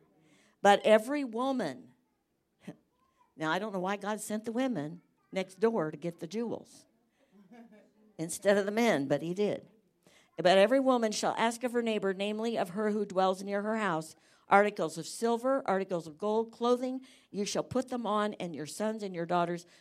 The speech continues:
so you shall plunder the Egyptians."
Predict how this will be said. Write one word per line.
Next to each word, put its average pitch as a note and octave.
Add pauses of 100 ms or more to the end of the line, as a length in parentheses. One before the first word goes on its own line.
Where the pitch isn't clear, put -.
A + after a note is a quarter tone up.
so G#3+
you F3+
shall B2+
plunder A#3 (460)
the D#3
Egyptians." -